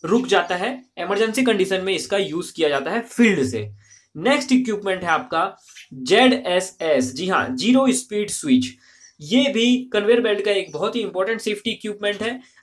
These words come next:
अगर कन्वेयर बेल्ट के, अ, स्पीड में कुछ भी वेरिएशन आता है तो ये कन्वेयर बेल्ट को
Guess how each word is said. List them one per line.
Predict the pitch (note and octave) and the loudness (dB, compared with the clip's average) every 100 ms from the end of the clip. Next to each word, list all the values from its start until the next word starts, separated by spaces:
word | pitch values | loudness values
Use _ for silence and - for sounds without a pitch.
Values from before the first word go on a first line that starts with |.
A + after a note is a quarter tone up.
| F#3+ | 2
अगर | G3 B3+ | 4 6
कन्वेयर | B3 G#3+ G#3 A#3+ | 4 2 4 4
बेल्ट | A3+ G#3 G3+ | 4 0 0
के, | A#3 C4 B3+ - _ _ | -2 -2 -4 -10 _ _
अ, | E3 F#3+ | 0 0
स्पीड | - - C4 C4+ | -2 2 4 4
में | C4 | 2
कुछ | B3+ | 4
भी | B3+ B3+ | 6 6
वेरिएशन | G3 G3+ A#3 B3+ | 6 6 4 4
आता | C#4 G#3 - | 4 2 2
है | F3 F#3+ B3+ _ _ _ _ | 0 0 -2 _ _ _ _
तो | E3+ | -8
ये | G3 B3 | 0 2
कन्वेयर | B3 A3+ A3+ A#3+ | 2 4 6 6
बेल्ट | G#3 F3+ | 4 2
को | - F#3 - | 0 -2 -4